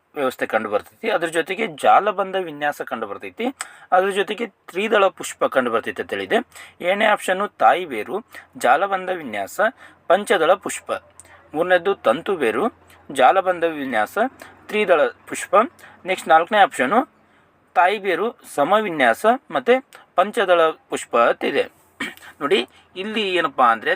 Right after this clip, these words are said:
ತಾಯಿ ಬೇರು ಅಂದರೆ ಯಾವ ರೀತಿ ಇರುತ್ತಪ್ಪ ಅಂದರೆ ಬೇರಿನಲ್ಲಿ ಎರಡು ಪ್ರಕಾರ, ಒಂದು ತಾಯಿ ಬೇರು, ಇನ್ನೊಂದು ತಂತು ಬೇರು ಅಂತ ಕಂಡು ಬರುತ್ತೆ. ತಾಯಿ ಬೇರು ಅಂದರೆ ಏನಪ್ಪ ಅಂದರೆ ಒಂದು ಮೇನ್ ರೂಟ್ ಇರುತ್ತೆ, ಏನಿರುತ್ತೆ, ಒಂದು ಉದ್ದವಾದ ಮೇನ್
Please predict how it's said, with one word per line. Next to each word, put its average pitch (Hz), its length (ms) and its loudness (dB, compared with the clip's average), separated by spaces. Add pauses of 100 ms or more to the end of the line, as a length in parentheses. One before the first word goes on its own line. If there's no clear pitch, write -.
(140)
ತಾಯಿ 160 240 4
ಬೇರು 196 260 -4
ಅಂದರೆ 170 200 -6
ಯಾವ 151 140 0
ರೀತಿ 135 220 -6
ಇರುತ್ತಪ್ಪ 120 360 -6
ಅಂದರೆ 135 200 -2
ಬೇರಿನಲ್ಲಿ 170 600 -2
ಎರಡು 123 140 -2
ಪ್ರಕಾರ, 107 320 -2 (120)
ಒಂದು 131 160 -4
ತಾಯಿ 139 340 2
ಬೇರು, 165 160 -2
ಇನ್ನೊಂದು 147 320 -6
ತಂತು 131 360 -8
ಬೇರು 104 220 -2
ಅಂತ 92 140 -6 (200)
ಕಂಡು 98 220 -8
ಬರುತ್ತೆ. 143 280 -2 (580)
ತಾಯಿ 185 200 4
ಬೇರು 214 300 -2
ಅಂದರೆ 147 180 -4
ಏನಪ್ಪ 131 240 -4 (160)
ಅಂದರೆ 127 180 -4 (960)
ಒಂದು 185 160 0
ಮೇನ್ 190 320 -4
ರೂಟ್ 151 240 -4
ಇರುತ್ತೆ, 107 340 -4 (460)
ಏನಿರುತ್ತೆ, 147 420 -2 (360)
ಒಂದು 131 260 -2 (500)
ಉದ್ದವಾದ 131 360 2
ಮೇನ್ 147 380 -4